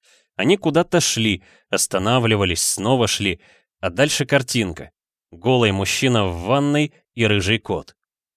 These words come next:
Вот и все. «Дашка, ты чего здесь сидишь?»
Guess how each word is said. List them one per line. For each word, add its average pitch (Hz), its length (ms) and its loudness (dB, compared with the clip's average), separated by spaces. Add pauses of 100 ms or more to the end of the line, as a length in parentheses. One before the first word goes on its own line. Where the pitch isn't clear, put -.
Вот 120 320 -4
и 117 40 -4
все. - 340 -8 (1600)
«Дашка, 175 400 2
ты 175 160 0
чего 202 300 2
здесь 165 240 2
сидишь?» 156 480 0